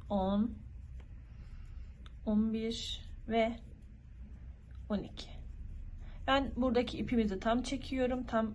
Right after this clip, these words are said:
sık olması için. Daha sonra ilmek ayrıcımızı, e, sıramızın başına takıyoruz. E, üçüncü sıramıza geçtik. Bir sık iğne,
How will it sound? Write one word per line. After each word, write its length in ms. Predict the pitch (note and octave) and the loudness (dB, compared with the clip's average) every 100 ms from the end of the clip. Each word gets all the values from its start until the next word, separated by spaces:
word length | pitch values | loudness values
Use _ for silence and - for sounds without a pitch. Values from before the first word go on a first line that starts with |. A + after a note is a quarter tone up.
| - | -6
sık 320 | - - - | -8 -6 2
olması 480 | A3+ A3+ A#3 A#3 A#3+ | 4 6 6 4 4
için. 420 | A#3 A3 B3 B3+ - - - - | 2 4 0 0 -4 -8 -10 6
Daha 200 | C#4+ C#4+ | 10 10
sonra 280 | C#4 A3 G#3 | 10 10 10
ilmek 420 | G#3 A#3+ C4 C#4 | 10 8 8 8
ayrıcımızı, 920 | B3+ A#3+ G#3 G3+ F#3 F#3 E3+ G3+ B3+ - - - - - | 10 10 8 4 2 0 6 8 8 4 -8 -8 -10 -6
e, 680 | G3+ G3 G3 F#3+ F#3 F#3 - - - - - - | 2 4 6 4 4 2 0 -8 -12 -12 -12 -10
sıramızın 640 | - - B3 A3+ G3+ G3 | -4 2 6 8 8 8
başına 420 | A3 A#3+ - G#3+ A#3+ | 6 6 6 6 6
takıyoruz. 760 | G#3 - G3 E3 D#3+ A#3 - - - - - - - - - - - - - - - | 2 4 4 4 2 0 -2 -8 -8 -8 -8 -8 -10 -10 -12 -12 -12 -12 -10 -10 4
E, 640 | A#3 A3 A3 A3+ A3 A3 A3 | 6 6 4 4 4 2 0
üçüncü 380 | - F4+ F4 E4 | 2 4 4 2
sıramıza 440 | E4 D#4+ D#4 D#4+ | 6 8 10 8
geçtik. 600 | C#4+ C#4+ - D4+ - - - - - - - - - - - - - | 6 4 2 0 0 -4 -6 -8 -10 -10 -10 -10 -10 -10 -10 -12 2
Bir 140 | F4 F#4+ | 12 12
sık 340 | - F4+ - | 12 2 8
iğne, 400 | D#4 C4 C4+ D#4 | 10 12 12 12